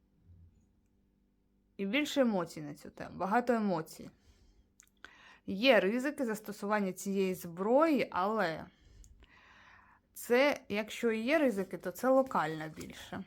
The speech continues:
Є така ядерка, яка локально б'є. Не зовсім там, що все зносить. Тому давайте так, це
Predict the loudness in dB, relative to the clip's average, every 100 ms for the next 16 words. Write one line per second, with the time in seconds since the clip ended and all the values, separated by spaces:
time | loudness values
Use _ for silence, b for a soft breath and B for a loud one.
0 | _ _ 2 2 2 0 2 2 2 0
1 | 0 -2 -2 -2 -2 -2 -4 -4 -10 -14
2 | -12 -12 -12 -18 _ _ _ _ _ -2
3 | 0 0 2 0 -2 -10 -10 -10 -12 -16
4 | -20 -20 _ _ -10 -10 -6 -8 -8 -10
5 | -10 -12 -18 -20 _ b b b b b
6 | _ _ -20 -12 -8 -4 -2 -2 -6 _
7 | -8 -2 0 -2 -4 -6 -10 -10 0 2
8 | 2